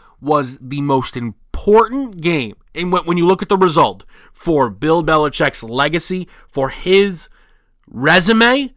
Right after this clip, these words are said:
this goes to the tippy, tippy top, 'cause it was the most impressive game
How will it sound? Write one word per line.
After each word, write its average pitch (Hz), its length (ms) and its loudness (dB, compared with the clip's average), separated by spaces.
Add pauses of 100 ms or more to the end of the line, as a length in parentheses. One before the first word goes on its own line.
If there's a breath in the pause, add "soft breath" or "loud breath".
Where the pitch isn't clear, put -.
(180)
this 156 180 -4
goes 156 280 0
to 139 100 -8
the 110 140 -10
tippy, 190 340 -2
tippy 175 320 -4
top, 117 340 -4 (380 soft breath)
'cause 131 140 -4
it 151 180 0
was 135 360 -2 (100)
the 135 220 -8
most 131 320 -4
impressive 156 640 -2
game 143 360 -2